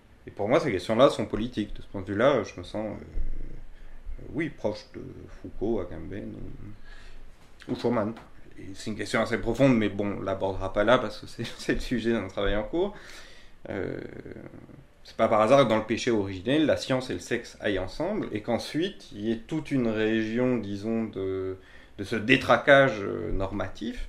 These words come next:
Et aujourd'hui, on, on est quand même dans une époque qui devrait être passionnante de ce point de vue-là. C'est-à-dire, euh, nous voyons, nous,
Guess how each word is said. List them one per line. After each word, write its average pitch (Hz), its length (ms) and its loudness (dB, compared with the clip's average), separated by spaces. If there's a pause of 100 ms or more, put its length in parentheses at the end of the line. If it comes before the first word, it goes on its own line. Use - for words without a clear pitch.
(200)
Et - 20 -10
aujourd'hui, 113 340 4
on, 107 280 4
on 113 100 0
est 104 80 0
quand 139 100 -2
même 139 140 2
dans 120 120 2
une 107 160 0
époque 123 380 -2 (380)
qui 123 120 -6
devrait 151 420 8
être 120 100 0
passionnante 117 560 0
de - 80 -6
ce - 80 -10
point 98 160 -10
de 90 60 -6
vue-là. 101 340 -6 (560)
C'est-à-dire, 156 380 2 (340)
euh, - 40 -16 (540)
nous 117 220 -2
voyons, 131 380 8
nous, 131 240 0